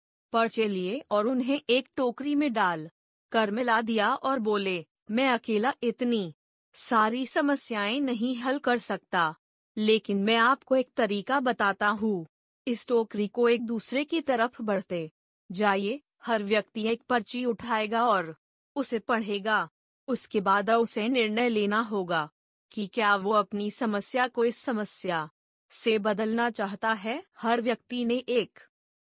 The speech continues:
एक पर्चा उठाया और उसे पढ़ा। उनमें से हर एक उस चिट्ठी को पढ़कर सहमसा जाता। एक एक करके सभी ने पर्चियां देख ली, पर कोई भी अपनी समस्या के बदले किसी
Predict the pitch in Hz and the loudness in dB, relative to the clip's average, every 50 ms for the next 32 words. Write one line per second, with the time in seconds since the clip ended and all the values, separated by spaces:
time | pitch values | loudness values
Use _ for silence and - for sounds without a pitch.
0 | - 226 240 262 269 - _ - 247 240 208 - 254 220 220 214 208 - 208 220 | -4 0 0 0 0 -2 _ 0 0 0 0 0 0 2 2 2 2 0 -2 -2
1 | 202 190 196 220 240 254 262 262 233 - - 247 240 - 233 226 220 233 240 247 | 0 0 0 0 0 0 0 -2 -4 -2 -2 -2 0 0 0 0 2 0 0 2
2 | 247 240 233 226 233 254 240 - - 214 208 185 202 196 180 160 156 - _ _ | 2 2 2 2 2 2 0 -2 -2 -4 -4 -2 -2 -2 -4 -4 -6 -12 _ _
3 | _ _ _ _ - 269 262 254 254 - - 233 - - - - 240 196 - - | _ _ _ _ -4 0 0 0 0 0 -4 -6 -6 -6 -8 -8 -8 -8 -6 -6
4 | 247 226 - - 240 226 - 240 220 220 226 - 254 254 254 - - 233 220 247 | -6 -4 0 2 0 2 2 2 0 0 0 0 0 -2 -2 0 -2 -2 0 2
5 | 254 247 233 - 247 226 226 202 202 208 185 170 - 180 165 151 151 - _ _ | 2 0 0 0 0 0 0 0 -2 -2 -2 -2 -2 -4 -6 -6 -6 -10 _ _
6 | _ _ _ _ - 247 254 262 254 - - 208 190 - - - 233 214 214 - | _ _ _ _ -4 -2 0 0 0 0 -2 -2 -2 -2 -2 -2 -2 -2 -2 -2
7 | 226 214 208 - - 254 220 190 226 247 226 220 226 - - 226 202 190 - - | -4 -4 -4 -2 -2 -2 -2 0 0 0 2 2 0 0 0 0 0 -2 -2 -4
8 | 220 220 262 285 240 240 233 226 220 - 269 262 269 269 - 247 220 196 165 151 | -2 0 0 0 2 2 0 0 0 -2 -4 -4 -4 -4 -2 -2 -2 -2 -2 -6
9 | 156 _ _ _ _ _ _ _ _ - 247 247 240 233 220 214 220 226 214 220 | -8 _ _ _ _ _ _ _ _ 2 4 4 6 4 4 0 0 0 0 0
10 | - - 208 208 208 - 262 226 208 202 202 - - 277 294 294 - 277 269 220 | -2 -4 -4 -4 -4 -4 -2 -2 -2 -2 -4 -4 -2 -2 -2 -2 -2 -2 0 0
11 | 233 208 180 208 220 240 269 262 - 240 - - 220 185 170 160 | 0 -2 -2 0 -2 -2 -2 0 -2 -6 -4 -4 -6 -8 -8 -10